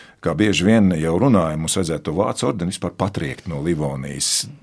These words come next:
Tā politiskajā retorikā šādas, eh, balsis, eh, un šādi formulējumi pat arī izskanēja. Taču visi zināja, tā ir tikai spēle,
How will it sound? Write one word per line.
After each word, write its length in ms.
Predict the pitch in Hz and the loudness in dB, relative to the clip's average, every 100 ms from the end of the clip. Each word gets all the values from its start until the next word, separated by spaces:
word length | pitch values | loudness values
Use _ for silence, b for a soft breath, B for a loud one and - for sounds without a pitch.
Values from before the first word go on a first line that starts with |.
| - - | -12 -2
Tā 240 | 120 165 170 | 0 0 2
politiskajā 540 | 120 135 107 - 80 | 2 4 0 0 0
retorikā 560 | - 151 117 98 - 82 | 0 0 0 0 -2 -4
šādas, 640 | - 127 113 80 - - | 0 2 2 2 -2 -2
eh, 140 | 85 76 B B B | -2 -4 B B B
balsis, 800 | - 82 101 139 139 - - - | 0 4 6 6 4 2 2 0
eh, 480 | 80 80 78 90 90 90 85 80 - 82 | -2 -2 -2 -2 -4 -8 -8 -10 -10 -8
un 160 | 73 | -6
šādi 240 | 73 92 76 | -2 -2 2
formulējumi 500 | 110 143 120 95 90 | 2 4 6 6 4
pat 120 | - | 0
arī 140 | 120 | -2
izskanēja. 640 | 80 - - 76 67 65 69 B B B B - | 0 0 0 -2 -2 -6 -10 B B B B -10
Taču 300 | 76 - - - - - | -4 -2 -4 -8 -16 -6
visi 260 | 82 95 87 | -2 0 0
zināja, 480 | 80 76 73 76 - b - | -2 -4 -6 -8 -12 b -10
tā 120 | 76 | -10
ir 60 | 73 | -8
tikai 340 | - 98 101 90 | -8 -4 -2 0
spēle, 680 | - - 92 82 78 73 | 0 0 0 0 0 -6